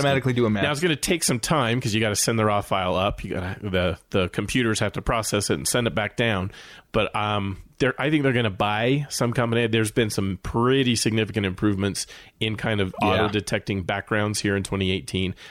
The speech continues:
Speaker 2: I think they're gonna buy a company that has some seriously good tech for that, and then they're gonna incorporate it. And that's gonna be, like, a huge value add to the subscription model. Only when you have a Creative Cloud subscription will that button work. Okay.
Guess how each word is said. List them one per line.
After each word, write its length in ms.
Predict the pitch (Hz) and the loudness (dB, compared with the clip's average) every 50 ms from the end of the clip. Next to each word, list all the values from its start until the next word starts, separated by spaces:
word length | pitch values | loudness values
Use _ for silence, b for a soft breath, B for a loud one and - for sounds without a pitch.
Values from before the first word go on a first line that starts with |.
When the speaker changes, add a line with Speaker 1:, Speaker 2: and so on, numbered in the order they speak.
| B | B
Speaker 2:
I 40 | B | B
think 140 | - 143 139 | 0 0 2
they're 80 | 131 117 | 2 2
gonna 160 | 123 120 110 | 2 0 0
buy 260 | 92 87 107 110 123 | -2 -2 -2 -2 -2
a 60 | 131 | -2
company 440 | 123 - 143 131 120 - 127 123 123 | -2 0 0 0 0 0 0 2 2
that 100 | 104 98 | 2 2
has 220 | 92 104 107 104 - | 0 0 -2 -2 -2
some 180 | - 104 98 92 | -2 -2 -2 0
seriously 640 | - - - - 123 123 131 131 123 - - 120 | 0 0 2 2 4 4 4 4 2 2 0 0
good 200 | 107 120 113 101 | 2 2 0 2
tech 220 | - 117 110 107 - | 0 -2 -2 -2 -2
for 160 | - 110 107 | -2 0 2
that, 320 | 104 104 98 95 - B B B B B B | 2 2 2 0 -2 B B B B B B
and 140 | - 120 110 | 0 0 2
then 80 | 107 107 | 2 2
they're 100 | 104 95 | 2 0
gonna 180 | 98 101 98 | 0 0 -2
incorporate 440 | 92 - - 113 101 - 110 107 101 | -2 0 0 0 0 2 2 2 2
it. 40 | 95 | 2
And 80 | 101 131 | 0 0
that's 140 | 165 185 | 0 0
gonna 160 | 175 180 180 175 | 0 0 2 4
be, 120 | 160 160 | 4 4
like, 240 | 147 139 135 127 - | 4 4 2 2 2
a 180 | 113 107 101 | 2 2 2
huge 400 | 110 - - - 143 139 131 120 | 0 -2 0 2 4 4 4 2
value 340 | 110 123 110 110 107 104 95 | 0 0 2 2 2 2 2
add 160 | 85 92 92 85 | 2 0 0 -2
to 60 | 95 | -2
the 140 | 85 95 92 | -2 -2 -2
subscription 580 | - - - - - - 110 95 - - 92 87 | -2 -4 -4 -6 -4 -2 -4 -2 -2 -4 -4 -2
model. 380 | 87 90 92 90 85 82 82 B B B B B | 0 0 0 0 0 -2 -4 B B B B B
Only 300 | - 123 123 127 131 135 | 0 2 2 2 4 4
when 160 | 127 123 120 | 4 4 4
you 100 | 120 117 | 2 2
have 180 | 107 110 107 104 | 2 2 0 -2
a 60 | 104 | -2
Creative 320 | - - 110 104 101 98 95 | -2 0 0 2 2 0 0
Cloud 220 | - 101 95 90 | -2 -2 -2 -2
subscription 540 | - 95 95 - - 180 - - - 101 98 | -4 -8 -6 -2 -2 -2 -2 -2 -4 -2 0
will 80 | 95 92 | 0 2
that 140 | 92 90 76 | 2 2 2
button 240 | 110 107 101 123 | 0 0 0 0
work. 200 | 170 180 131 - _ _ _ _ _ _ _ _ _ _ _ _ _ _ _ _ _ _ _ _ _ _ _ _ _ - | 0 0 -2 -2 _ _ _ _ _ _ _ _ _ _ _ _ _ _ _ _ _ _ _ _ _ _ _ _ _ 0
Okay. 360 | 113 123 120 120 117 110 107 | 2 4 6 6 6 4 2